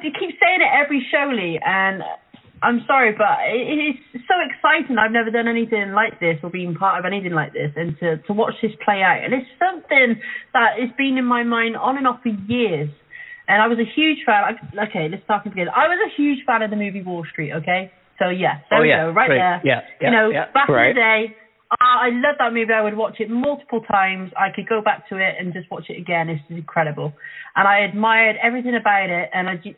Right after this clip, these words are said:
Speaker 1: I thought, you know, that's a real player right there. You know, you can, you can work the stocks, make all these millions. Absolutely incredible.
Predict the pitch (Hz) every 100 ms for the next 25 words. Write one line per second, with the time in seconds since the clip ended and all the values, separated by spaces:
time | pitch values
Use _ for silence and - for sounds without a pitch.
0 | - 226 220 208 226 226 208 196 208 208
1 | - 165 190 240 202 - - 175 170 160
2 | 160 160 160 156 - - 185 165 160 165
3 | 165 160 - 170 165 170 208 214 - -
4 | 196 180 - - - - - - - -
5 | 208 220 208 202 190 175 175 165 165 165
6 | 151 - 208 220 - 208 180 160 175 180
7 | 214